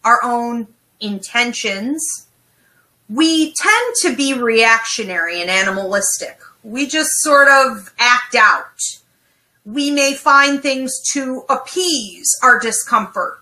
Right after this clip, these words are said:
because humans don't like being uncomfortable. The way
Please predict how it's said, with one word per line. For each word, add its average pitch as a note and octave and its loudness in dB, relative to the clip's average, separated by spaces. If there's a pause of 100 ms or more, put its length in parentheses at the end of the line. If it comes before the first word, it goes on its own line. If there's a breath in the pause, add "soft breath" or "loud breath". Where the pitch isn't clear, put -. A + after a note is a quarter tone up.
(140)
because G#3+ -10
humans A3 -6 (600)
don't B3+ 2
like G#3+ 0
being A3+ -6
uncomfortable. A3+ 0 (840)
The C#4+ 0
way C#4+ 2